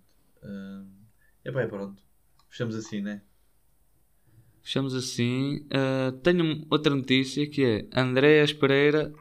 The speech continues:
Speaker 2: assina com o Flamengo, pá.
Speaker 1: Ah, eu também vi.
Speaker 2: É uma grande contratação para o Flamengo, porque vai ser um jogador muito parecido ao Gerson, com menos parte defensiva, mas, epá, é um grande nome.
Speaker 1: Também
Speaker 2: Vai
Speaker 1: dizem
Speaker 2: parar
Speaker 1: que
Speaker 2: ao
Speaker 1: o,
Speaker 2: Brasil a meio da carreira.
Speaker 1: o Rodrigo Eli também supostamente está para ir para o Flamengo.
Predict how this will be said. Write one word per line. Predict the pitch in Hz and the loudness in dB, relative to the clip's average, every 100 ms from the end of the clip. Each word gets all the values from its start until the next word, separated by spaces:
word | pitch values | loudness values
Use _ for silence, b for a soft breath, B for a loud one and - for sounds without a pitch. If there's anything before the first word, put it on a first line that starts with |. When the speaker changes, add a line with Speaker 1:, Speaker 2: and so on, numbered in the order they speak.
| - | -6
Speaker 2:
assina | 131 - 147 147 | -4 2 4 4
com | 151 | 0
o | |
Flamengo, | 147 147 139 131 127 | 0 0 0 -4 -4
pá. | - 85 - | -4 -6 -8
Speaker 1:
Ah, | 101 101 95 | -12 -10 -10
eu | |
também | 92 98 95 | -12 -10 -10
vi. | 92 90 - - - _ _ _ _ b b - | -12 -18 -20 -20 -20 _ _ _ _ b b -2
Speaker 2:
É | 139 143 160 160 - | 4 6 6 2 -2
uma | 165 170 175 | -2 2 4
grande | 175 180 | 6 4
contratação | 185 190 190 214 214 214 | 2 0 0 0 0 0
para | 208 | 0
o | |
Flamengo, | 208 233 214 208 208 | 2 0 0 -4 -4
porque | - 147 | -4 0
vai | 147 | 2
ser | 147 139 | 2 0
um | 139 | 0
jogador | 139 131 127 | 0 2 2
muito | 117 170 - | 4 2 2
parecido | - - 131 | -2 0 2
ao | 120 | 2
Gerson, | 117 147 147 170 175 _ _ - _ _ _ - | 4 2 2 -4 -6 _ _ -20 _ _ _ -6
com | 101 | -2
menos | 104 101 - - _ _ | 0 0 -4 -10 _ _
parte | 92 98 | 2 2
defensiva, | - 107 - 151 170 180 - | 0 -2 2 2 2 -2 -4
mas, | 143 165 175 185 - | 2 4 4 0 -4
epá, | 175 170 | -2 4
é | 110 | 4
um | 104 | 4
grande | 95 101 | 0 -2
nome. | 131 117 117 113 | 0 0 -2 -8
Speaker 1:
Também | 127 127 117 | -6 -4 0
Speaker 2:
Vai | 95 | 2
Speaker 1:
dizem | |
Speaker 2:
parar | 120 95 | 2 2
Speaker 1:
que | 95 | 2
Speaker 2:
ao | |
Speaker 1:
o, | |
Speaker 2:
Brasil | 95 98 101 110 113 117 | 0 0 0 -2 -2 -2
a | |
meio | 113 110 | 0 0
da | 113 | 0
carreira. | 139 120 113 113 | -2 -2 -4 -4
Speaker 1:
o | |
Rodrigo | 113 117 113 110 113 | -10 -8 -6 -4 -2
Eli | 113 110 110 | -2 -4 -6
também | 110 107 104 104 | -8 -10 -10 -12
supostamente | - 101 - 107 107 101 | -14 -18 -16 -16 -16 -14
está | 98 98 | -10 -10
para | 98 | -10
ir | 101 101 | -10 -10
para | 98 | -14
o | |
Flamengo. | 101 - 98 101 101 | -14 -14 -10 -10 -10